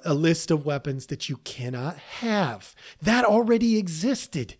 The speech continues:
That has been in existence for a long time. Fully automatic weapons are illegal for the most part. There's very few exceptions. They're either banned or severely restricted, depending on what,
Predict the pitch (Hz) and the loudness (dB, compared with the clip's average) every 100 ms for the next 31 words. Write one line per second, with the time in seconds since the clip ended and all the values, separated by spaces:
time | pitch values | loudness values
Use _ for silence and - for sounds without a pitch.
0 | _ - - - 196 170 240 165 151 214 | _ -20 -12 2 4 4 2 2 2 4
1 | 277 311 208 135 117 120 - 123 - - | 4 4 2 -2 -4 -8 -8 -10 -10 -4
2 | 151 160 156 143 151 151 233 220 143 98 | -2 -2 -2 -4 -6 -8 -8 -6 -8 -10
3 | _ _ _ _ - - - - 175 190 | _ _ _ _ -20 -20 -12 2 4 6
4 | 190 180 175 175 160 - 190 196 339 359 | 4 2 0 -2 -4 -2 -2 0 -4 -4
5 | - - _ _ _ _ _ _ _ 202 | -12 -18 _ _ _ _ _ _ _ 0
6 | 202 202 208 220 254 - 156 165 190 247 | 2 2 4 4 2 2 2 4 4 0
7 | - - - _ _ _ _ _ _ _ | -2 -12 -14 _ _ _ _ _ _ _
8 | 160 160 117 135 135 185 - 127 143 - | 2 4 2 0 2 2 0 -6 -6 0
9 | 233 - - - - - _ _ _ _ | 0 0 -6 -14 -20 -20 _ _ _ _
10 | _ - 156 143 123 127 127 143 233 - | _ 0 2 2 -2 -2 2 2 0 -6
11 | _ _ _ - 165 175 - 160 123 151 | _ _ _ -2 2 2 0 -4 -2 2
12 | 165 156 156 147 - 170 156 110 - - | 2 2 0 -2 -4 -4 -6 -8 -16 -16
13 | 120 120 120 131 135 117 117 | -10 -8 -8 -8 -8 -10 -12